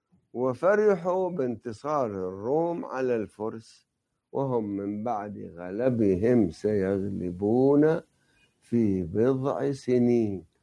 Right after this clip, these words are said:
لله الأمر من قبله ومن بعده. هذه بس. يا عمي، الآن احنا مغلوبين، أمريكا غالبة،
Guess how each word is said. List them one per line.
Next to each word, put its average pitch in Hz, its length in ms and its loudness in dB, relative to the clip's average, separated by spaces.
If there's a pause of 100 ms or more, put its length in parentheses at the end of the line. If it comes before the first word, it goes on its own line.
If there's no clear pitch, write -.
(340)
لله 196 540 4
الأمر 190 480 4
من 170 200 6
قبله 170 420 2
ومن 156 480 4
بعده. 104 380 -2 (1800)
هذه 156 400 -2
بس. 160 480 -8 (840)
يا - 60 -20
عمي، 143 300 2
الآن 160 400 0
احنا 175 220 -2
مغلوبين، 139 880 0
أمريكا 131 680 -2
غالبة، 151 840 -4